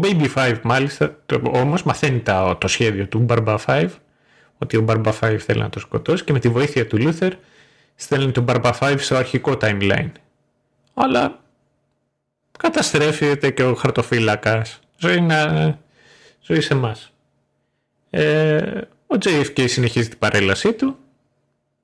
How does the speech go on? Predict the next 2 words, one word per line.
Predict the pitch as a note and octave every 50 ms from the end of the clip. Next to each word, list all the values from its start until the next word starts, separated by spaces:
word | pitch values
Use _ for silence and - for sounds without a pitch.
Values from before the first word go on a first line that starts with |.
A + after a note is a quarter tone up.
| _ _ _ _ _ _ _ _ _ _ _ _ _ _ _ _ _ _ _ _
και | - - C#4+ D#4 D#4 - _ _ _ _ _ _ _ _ _ _ _ -
δολοφονείται. | A3+ F#3+ A3 A3 A3 - - - G#3+ D#3+ B2+ A2 - - - -